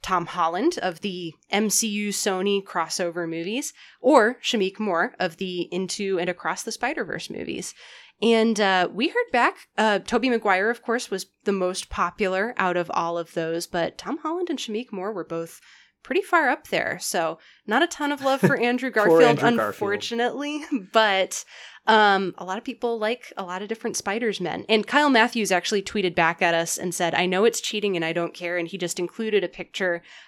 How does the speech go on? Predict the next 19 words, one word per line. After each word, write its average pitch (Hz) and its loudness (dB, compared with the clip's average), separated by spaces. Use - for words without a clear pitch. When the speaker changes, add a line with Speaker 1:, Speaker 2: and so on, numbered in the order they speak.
Speaker 1:
of 202 4
Tobey 202 0
Maguire, 170 0
Andrew 180 -2
Garfield, 170 -2
<laughs> - -6
and 254 4
Tom 190 2
Holland 175 -2
all 170 0
pointing 196 -2
at 202 0
each 214 -4
other 220 0
in 190 0
the 175 -4
Speaker 2:
<laughs> - -16
Speaker 1:
Spider-Man 180 0
joke, 175 -2